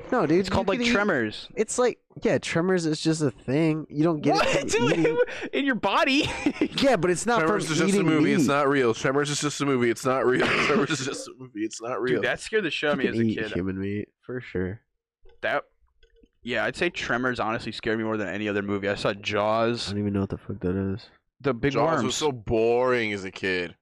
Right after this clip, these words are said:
Speaker 2: The big worms in the ground?
Speaker 3: Oh, I hated Jaws.
Speaker 2: Yo, what, you don't
Speaker 1: No idea.
Speaker 2: Tremors?
Speaker 1: No.
Speaker 2: Dude, that w-, it, yeah, they,
Speaker 1: S-
Speaker 2: they're in the
Speaker 3: Are we watching
Speaker 2: desert.
Speaker 3: Tremors after this?
Speaker 1: Fuck no.
Speaker 2: Maybe.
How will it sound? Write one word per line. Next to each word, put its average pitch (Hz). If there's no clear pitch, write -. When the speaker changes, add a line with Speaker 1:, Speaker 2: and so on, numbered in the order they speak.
Speaker 2:
The 117
big 123
worms 123
in 147
the 151
ground? 160
Speaker 3:
Oh, 98
I 87
hated 87
Jaws. 65
Speaker 2:
Yo, -
what, 156
you 160
don't 90
Speaker 1:
No 90
idea. 90
Speaker 2:
Tremors? 160
Speaker 1:
No. -
Speaker 2:
Dude, 113
that 104
w-, 131
it, 101
yeah, 107
they, 107
Speaker 1:
S- -
Speaker 2:
they're 135
in 143
the 139
Speaker 3:
Are 117
we -
watching 127
Speaker 2:
desert. 127
Speaker 3:
Tremors 117
after 127
this? 139
Speaker 1:
Fuck -
no. 58
Speaker 2:
Maybe. -